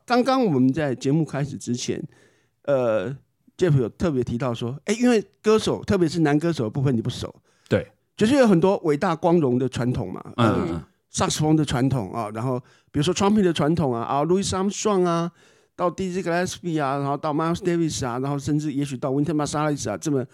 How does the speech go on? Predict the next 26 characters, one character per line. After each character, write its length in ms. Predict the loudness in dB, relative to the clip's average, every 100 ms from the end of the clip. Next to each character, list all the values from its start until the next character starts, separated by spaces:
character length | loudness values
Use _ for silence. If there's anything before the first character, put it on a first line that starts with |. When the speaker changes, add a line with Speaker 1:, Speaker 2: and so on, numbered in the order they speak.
| -4
Speaker 1:
厉 440 | -2 0 2 2
害， 220 | 2 -2
Speaker 2:
嗯， 40 | -4
嗯， 0 |
嗯。 40 | -10 -2
Speaker 1:
都 160 | 0 2
有 120 | 0
很 180 | -2 0
多 260 | 0 -2
了 140 | -2 -4
不 120 | -4
起 160 | -6 -6
的 200 | -6 -6 -8
人 240 | -2 2 4
物 200 | 2 0
跟 160 | 0
音 180 | 2 2
乐。 300 | 2 0 -4 _ _ _ _ -4
然 140 | 0
后 200 | 2 2 -2 _ 2
女 160 | 4 4
歌 180 | 4 2
手 180 | 2
也 80 | 0
是 240 | 0 0 0
啊， 280 | 2 -2